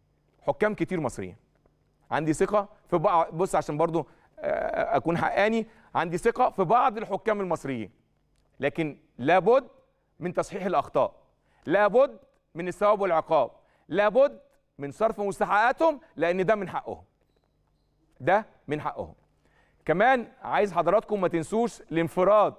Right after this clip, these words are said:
اللي أنا قلت لحضراتكم عليه الأسبوع اللي فات في الاستوديو،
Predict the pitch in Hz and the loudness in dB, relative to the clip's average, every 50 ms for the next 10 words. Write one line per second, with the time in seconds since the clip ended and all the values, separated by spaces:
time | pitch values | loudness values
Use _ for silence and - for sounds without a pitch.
0 | - _ _ _ _ _ _ _ _ _ _ _ 127 135 156 185 185 180 185 202 | -12 _ _ _ _ _ _ _ _ _ _ _ -4 -2 0 0 2 2 0 0
1 | 190 190 170 139 143 135 151 165 190 - - 185 185 156 - _ _ _ _ _ | -2 -4 -2 0 0 2 4 2 2 2 0 -6 -6 -6 -8 _ _ _ _ _
2 | - 120 127 147 165 185 185 160 139 - 135 135 135 113 120 156 180 180 175 165 | -6 -2 -2 2 4 4 4 4 2 -2 -4 -4 -4 -4 0 2 2 2 2 2
3 | 160 170 190 - - 170 165 143 - 202 208 185 220 214 214 | 2 0 0 0 0 -6 -6 -2 0 0 2 4 2 2 2